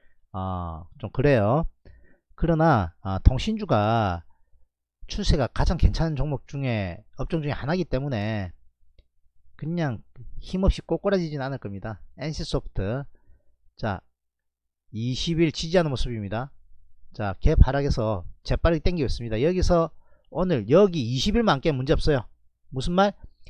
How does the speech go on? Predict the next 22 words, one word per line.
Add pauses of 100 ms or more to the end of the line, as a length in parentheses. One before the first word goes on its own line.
(680)
이,
사십이만
삼천
원
정도,
여기
이십
일만
훼손
안
하는지
정도만
딱
지켜보셔라.
홀딩할
겁니다. (440)
한
번
더
가면
위로
가요.